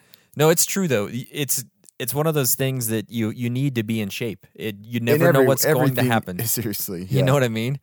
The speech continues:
Speaker 2: I always put that one on the bottom of the list, and it's gonna
Speaker 1: <laughs>
Speaker 2: kill me.
Speaker 1: Like, these are my to-do prepper items. Like, mm, getting in shape's at the bottom.
Speaker 2: I know.
Speaker 1: Need to do
Speaker 2: Water,
Speaker 1: it.
Speaker 2: food,
Speaker 1: <laughs>
Speaker 2: collect swords, get some axes,
Speaker 1: I know.
Speaker 2: countermeasures.
Speaker 1: That's, that's mine, too.
Speaker 2: Toilet
Speaker 1: It's like,
Speaker 2: paper,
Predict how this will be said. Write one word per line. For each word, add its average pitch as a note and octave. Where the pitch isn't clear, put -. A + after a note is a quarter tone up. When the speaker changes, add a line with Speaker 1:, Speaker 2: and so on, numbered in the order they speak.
Speaker 2:
I A2+
always C3+
put -
that F#2+
one G2
on F#2+
the F#2+
bottom E2+
of G2
the F2+
list, F#2
and G#2+
it's F#2
gonna C3
Speaker 1:
<laughs> -
Speaker 2:
kill F#2+
me. D#2
Speaker 1:
Like, C3
these D3
are C3
my A2
to-do A2
prepper G2+
items. F#2+
Like, G2
mm, E3+
getting E3
in B2
shape's A#2
at G2+
the G#2
bottom. F#2
Speaker 2:
I A#2
know. G#2
Speaker 1:
Need A2+
to G#2+
do G2+
Speaker 2:
Water, C#3+
Speaker 1:
it. C3
Speaker 2:
food, C3+
Speaker 1:
<laughs> -
Speaker 2:
collect A#2
swords, B2+
get -
some A2
axes, B2+
Speaker 1:
I B2
know. -
Speaker 2:
countermeasures. D3
Speaker 1:
That's, B2+
that's A#2
mine, G#2+
too. A2
Speaker 2:
Toilet E3+
Speaker 1:
It's D3+
like, G#2+
Speaker 2:
paper, E3